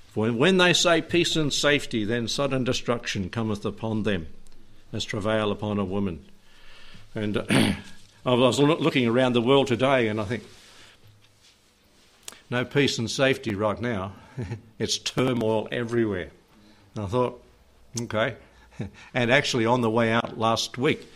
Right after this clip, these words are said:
uh, uh, uh, John, who is not able to make it this morning, not John, we'll have to say John number one, John number two, and John number three now,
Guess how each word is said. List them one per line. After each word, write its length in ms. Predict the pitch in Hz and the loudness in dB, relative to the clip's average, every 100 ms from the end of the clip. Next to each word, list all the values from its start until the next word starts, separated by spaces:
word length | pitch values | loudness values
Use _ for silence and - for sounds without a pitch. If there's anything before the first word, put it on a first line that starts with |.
| - - - | -20 -20 -6
uh, 60 | 110 | -2
uh, 20 | |
uh, 540 | 95 - - 113 101 | -2 -2 -6 -6 -8
John, 320 | 95 123 123 | -4 0 0
who 120 | 104 107 | 0 -2
is 120 | 98 | 0
not 180 | 113 107 | 0 -2
able 160 | 101 | -2
to 100 | 101 | -4
make 240 | 107 123 113 | -2 0 -2
it 80 | - | -4
this 160 | - | -4
morning, 200 | 107 113 | -4 -4
not 260 | 110 110 - | -4 -8 -6
John, 200 | 113 117 - - | -6 -6 -12 -6
we'll 140 | 139 185 | 0 2
have 80 | |
to 80 | 202 | 2
say 240 | - 139 107 | 0 0 0
John 300 | 127 113 107 | -2 -2 -2
number 180 | 104 | -4
one, 320 | 92 110 131 104 | -4 -2 -2 -4
John 240 | 117 95 | -6 -6
number 180 | 92 82 | -8 -8
two, 220 | - 117 | -2 -2
and 100 | 101 | -2
John 160 | 104 104 | -4 -4
number 220 | 98 87 | -4 -6
three 280 | - 139 110 | 0 2 4
now, 280 | 98 123 | 2 -2